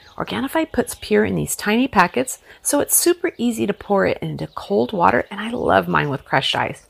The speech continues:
The packets are convenient to take to work, and I even take mine on vacation with me. Pure is a much better option than coffee or energy drinks because Organifi puts superfood ingredients like lion's mane mushroom,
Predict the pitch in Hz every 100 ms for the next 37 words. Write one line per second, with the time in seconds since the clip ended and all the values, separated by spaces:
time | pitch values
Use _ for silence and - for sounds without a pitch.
0 | _ _ - - - - 254 349 - 339
1 | - 202 175 185 240 - - 190 - 156
2 | 170 254 - - - 185 190 - 233 196
3 | - 196 175 160 156 147 139 139 156 -
4 | - - - - - _ _ _ _ _
5 | _ _ _ - 277 339 427 208 175 185
6 | 220 269 - - 247 175 - 156 - 160
7 | 156 151 - 185 180 214 165 - 190 175
8 | 170 160 165 156 - - 170 - 190 180
9 | - _ - 190 220 254 - 254 240 175
10 | - - - 233 302 - 220 202 190 170
11 | 170 185 - - 147 160 147 170 202 185
12 | 151 151 170 - 269 294